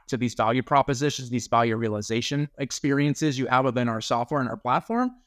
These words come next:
Like, if we could do that, then it's very easy for a customer to realize the value because they can see and feel it because it ties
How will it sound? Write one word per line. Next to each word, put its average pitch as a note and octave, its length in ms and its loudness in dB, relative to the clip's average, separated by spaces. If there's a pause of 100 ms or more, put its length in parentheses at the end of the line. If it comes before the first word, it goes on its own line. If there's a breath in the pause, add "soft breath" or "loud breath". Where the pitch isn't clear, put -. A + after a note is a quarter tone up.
(160 soft breath)
Like, B2+ 100 -4
if C#3+ 140 0
we F#3+ 100 4
could D#3+ 160 2
do D3+ 140 4
that, D3+ 300 4
then C#3+ 120 2
it's C3+ 140 -4
very D#3+ 260 0
easy D3+ 220 -2
for A#2+ 140 -2
a - 20 -8
customer C3 420 -2
to A#2+ 80 -2
realize B2 580 2
the A#2+ 120 -2
value A#2+ 360 0
because C#3 380 0
they C#3 100 0
can B2 180 -4
see C#3 300 -2
and A2 100 -8
feel C#3+ 260 2
it E3+ 80 2
because B2 200 -6
it - 100 -14
ties C3+ 340 -2